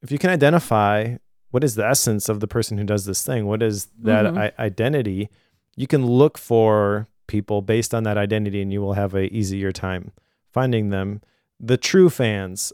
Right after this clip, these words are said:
Speaker 1: of the activity you want to rally people
Speaker 2: Yeah.
Speaker 1: around. And then really the, the community, the thing that you do, that's almost secondary in a sense, because
Speaker 2: Mm-hmm.
Speaker 1: that's just the activity that you use to foster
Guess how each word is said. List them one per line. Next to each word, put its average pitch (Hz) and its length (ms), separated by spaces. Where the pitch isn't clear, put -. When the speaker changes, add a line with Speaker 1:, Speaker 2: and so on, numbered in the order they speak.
Speaker 1:
of 110 220
the 104 320
activity 107 480
you 104 160
want 101 280
to 107 100
rally 101 340
people 95 580
Speaker 2:
Yeah. 160 240
Speaker 1:
around. 104 380
And 131 120
then 127 100
really 147 320
the, 123 240
the 107 160
community, 127 420
the 113 120
thing 151 180
that 127 240
you 104 120
do, 110 520
that's 131 200
almost 123 640
secondary 175 680
in 196 100
a 196 60
sense, 202 380
because 202 300
Speaker 2:
Mm-hmm. - 80
Speaker 1:
that's 170 220
just - 360
the 139 120
activity 127 600
that 113 280
you 113 80
use 107 400
to 113 100
foster 110 760